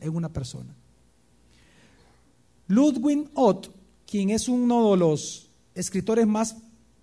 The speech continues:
prominentes de la Iglesia Católica, en su libro Fundamentales del Dogma Católico, que es el libro de dogmática más importante del catolicismo, aprobado por Juan Pablo segundo, dice lo siguiente, pero antes de explicarle lo que dice, ¿sabe usted lo que es un dogma católico?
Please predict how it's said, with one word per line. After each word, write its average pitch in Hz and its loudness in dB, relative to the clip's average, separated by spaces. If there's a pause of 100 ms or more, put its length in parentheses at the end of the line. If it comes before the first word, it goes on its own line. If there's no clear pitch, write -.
prominentes 190 0 (120)
de 170 -6
la 165 -4
Iglesia 190 -4
Católica, 165 -6 (120)
en 180 -8
su 185 -6
libro 226 0
Fundamentales 196 -4
del 170 -4
Dogma 214 -2
Católico, 165 -4 (500)
que 208 0
es - -6 (180)
el 196 -4
libro 233 0
de 214 0
dogmática 185 -4
más 185 -4
importante 196 -8
del 175 -8
catolicismo, 147 -10 (100)
aprobado 180 -2
por 175 -6
Juan 151 -6
Pablo 185 -6
segundo, 139 -8 (1400)
dice 233 -2
lo 220 0
siguiente, 247 -2
pero 208 -6
antes 214 -2
de 214 2
explicarle 214 -4
lo 208 -4
que 208 -4
dice, 190 -6 (240)
¿sabe 247 -4
usted 240 -4
lo 226 -4
que 226 -6
es - -6
un 208 -2
dogma 202 0
católico? 139 -6